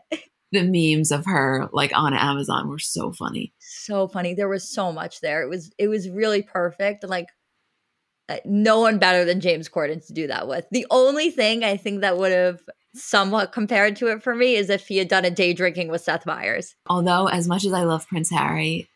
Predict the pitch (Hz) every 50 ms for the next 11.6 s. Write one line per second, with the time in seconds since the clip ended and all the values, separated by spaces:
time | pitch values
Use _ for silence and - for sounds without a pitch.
0 | - 147 165 175 185 - - 220 214 190 180 165 156 156 143 135 143 139 147 151
1 | 156 165 170 165 165 165 - - - 147 139 147 151 - 160 - - - 95 -
2 | - - - 131 131 131 127 156 - 95 73 - - 85 - - 85 76 - 175
3 | - - - - - 78 71 87 - - - 175 - - - _ _ _ _ _
4 | - 240 254 269 294 - - 254 226 220 214 208 196 190 180 185 165 147 165 175
5 | 170 160 143 _ _ - 175 170 170 - 180 165 156 147 143 - 165 151 170 165
6 | 147 - - 170 170 165 160 160 165 160 160 151 156 160 180 - - 240 240 240
7 | 220 214 214 202 190 - - 185 175 170 170 175 160 185 165 165 165 170 165 160
8 | 160 170 - - 165 160 156 - 170 165 - 170 151 151 156 151 165 156 175 160
9 | 160 - - - 170 160 156 147 147 151 175 165 156 156 139 - 113 - - -
10 | 131 131 139 143 165 - - 117 151 156 156 156 151 139 139 - - 156 160 -
11 | - - 147 147 156 165 - 165 156 143 156 156